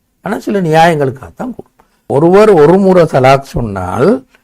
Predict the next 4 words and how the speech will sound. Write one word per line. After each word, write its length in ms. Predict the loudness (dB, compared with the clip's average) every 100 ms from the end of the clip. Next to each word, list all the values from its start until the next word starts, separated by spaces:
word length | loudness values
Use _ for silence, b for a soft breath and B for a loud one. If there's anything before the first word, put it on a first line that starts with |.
| _ _
நான் 380 | -4 0 2 0 0
பிரிஞ்சிட்டேன்ற 760 | 2 2 -2 0 2 2 2
மனநிலைக்கு 800 | 2 0 0 0 -2 -2 -6 -8
வரக்கூடாது 1000 | -4 0 0 -4 -10 -8 -8 -8 -10 -12